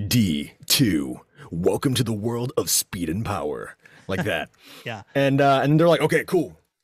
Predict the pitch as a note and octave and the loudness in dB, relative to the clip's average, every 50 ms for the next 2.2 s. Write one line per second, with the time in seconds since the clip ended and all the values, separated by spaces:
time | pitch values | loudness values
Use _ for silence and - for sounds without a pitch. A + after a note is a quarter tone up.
0 | _ _ E3+ - - A2+ B2 C3 A2 F2+ D2+ E2 A2+ C3 A#2+ G2+ F2+ G#2+ E3+ G3 | _ _ _ -12 -8 -6 -6 -6 -6 -8 -10 -12 -10 -8 -8 -6 -2 -2 -2 -2
1 | D#3 - - _ _ _ _ _ _ _ _ - G2+ G2+ G2+ G2+ G2+ F#2 - D3 | -2 -6 -14 _ _ _ _ _ _ _ _ -6 -4 -2 -2 -2 -4 -6 -8 -10
2 | B2 F#2+ F#2 G2 | -8 -8 -8 -8